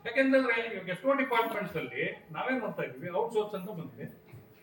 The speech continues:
ಮಿನಿಮಮ್ ವೇಜಸ್ ಕೊಡೋದೇ ಇಲ್ಲ ಅವ್ರಿಗೆ. ಗವರ್ನಮೆಂಟ್ ಡಿಪಾರ್ಟ್ಮೆಂಟ್ಸ್ ಅಲ್ಲಿ ಮಿನಿಮಮ್ ವೇಜಸ್ ಇರೋದಿಲ್ಲ ಅವ್ರಿಗೆ. ಇವಾಗ ನಾವೇ ಲೇ-, ಲೇಬರ್ ಅಲ್ಲಿ ಇದೀವಿ, ಲೈಬ್ರರಿ ನಾನು ಮತ್ತೆ ಗಣೇಶ್ ಇಬ್ರು ಮೆಂಬರ್ಸ್ ಇದೀವಿ.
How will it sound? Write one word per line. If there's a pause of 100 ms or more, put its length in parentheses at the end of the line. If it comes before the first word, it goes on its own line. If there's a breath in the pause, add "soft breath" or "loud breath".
ಮಿನಿಮಮ್
ವೇಜಸ್
ಕೊಡೋದೇ
ಇಲ್ಲ
ಅವ್ರಿಗೆ.
ಗವರ್ನಮೆಂಟ್
ಡಿಪಾರ್ಟ್ಮೆಂಟ್ಸ್
ಅಲ್ಲಿ (240)
ಮಿನಿಮಮ್
ವೇಜಸ್
ಇರೋದಿಲ್ಲ
ಅವ್ರಿಗೆ.
ಇವಾಗ
ನಾವೇ
ಲೇ-,
ಲೇಬರ್
ಅಲ್ಲಿ
ಇದೀವಿ,
ಲೈಬ್ರರಿ
ನಾನು
ಮತ್ತೆ
ಗಣೇಶ್
ಇಬ್ರು
ಮೆಂಬರ್ಸ್
ಇದೀವಿ.